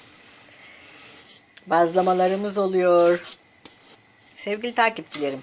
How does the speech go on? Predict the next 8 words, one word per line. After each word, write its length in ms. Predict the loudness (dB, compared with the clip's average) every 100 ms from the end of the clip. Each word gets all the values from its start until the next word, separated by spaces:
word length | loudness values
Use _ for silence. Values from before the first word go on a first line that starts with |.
| -14 -16 -16 -10
bu 260 | 0 0 0 -8 -6
tarifi 380 | 0 0 0 -2
mutlaka 640 | -6 -4 -4 -2 2 2
deneyin. 480 | 2 2 0 0 -4 -8
Bakın, 340 | -6 -4 -4 -6 -8 -8 -12 _ _ -20 -20 -18 -18 -18 -20 _ -20 _ _ _ -20 -8 -6 -6 -14 -20 -20 -20 -20 -20 -16 -14 -12 -12 -14 -18 -20 -14
hazırlamış 580 | -4 -2 2 2 0 0
olduğumuz 600 | 0 0 0 -2 -4 -6
hamuru 520 | -4 -2 0 0 -2